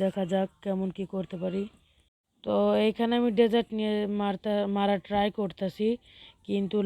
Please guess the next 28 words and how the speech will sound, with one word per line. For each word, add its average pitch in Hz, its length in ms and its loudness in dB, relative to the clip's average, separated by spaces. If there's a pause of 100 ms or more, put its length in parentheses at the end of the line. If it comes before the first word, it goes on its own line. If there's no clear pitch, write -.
লাগেই 208 300 4 (120)
না। 196 80 0 (840)
এইখানে 196 380 0 (400)
একটা - 180 -6 (100)
শটে 202 260 -2 (100)
ট্রাই, 208 280 0 (160)
আরে 226 160 0 (200)
ভাই, 180 200 0 (120)
বডি 196 280 0
বডি 240 240 4
মাইরাই 233 280 2 (100)
শেষ 202 140 -6 (100)
করে 190 220 -4
দিল। 190 140 -2 (920)
তো 196 80 0 (380)
এইখানে 208 500 0 (400)
একটা - 240 -6
ওরে 202 200 -2
দিছি, 202 220 -4 (180)
আহ, 214 120 2 (880)
আকাশে 269 340 2
উঠে 226 180 0
যাচ্ছে 214 240 -4 (100)
ভাই 190 200 2
বারবার, 190 400 0 (640)
আহ, 196 120 0 (100)
ঘুষানোর 202 500 2 (300)
চেষ্টা 202 300 -4